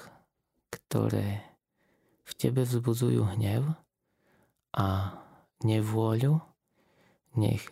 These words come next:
on preberie kontrolu, nech on je pánom vo všetkých týchto situáciách.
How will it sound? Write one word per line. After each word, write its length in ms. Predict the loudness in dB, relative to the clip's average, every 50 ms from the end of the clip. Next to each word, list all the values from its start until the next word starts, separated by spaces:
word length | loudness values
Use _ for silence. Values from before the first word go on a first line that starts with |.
| -20 _ _ _ _ _ -2
on 400 | 0 2 4 4 4 4 2 0 -6 -16 _ _ _ -4
preberie 580 | -2 -2 -2 0 0 0 0 0 -2 -4 -4 -6 -8 -6
kontrolu, 800 | -2 0 0 0 0 -2 -4 -2 0 0 0 0 0 -2 -2 -2
nech 240 | 0 -2 -2 -2 -6 -8 -2
on 220 | 0 2 2 4 2
je 160 | 2 0 -2
pánom 560 | -4 -4 -2 -2 -2 -2 0 0 0 0 -2 -6 _ -20 -20 -20 -20 _ _ -10
vo 160 | -6 -6 -4
všetkých 520 | -4 -4 -2 -2 -2 -2 -4 -8 -8 -8 -8 -4
týchto 440 | -4 -4 -4 -4 -4 -4 -4 -4 -4 -8 _ _
situáciách. 1000 | -12 -6 -2 -2 -2 -2 -2 -2 -2 -2 -2 -4 -6 -6 -6 -4 -4 -4 -6 -10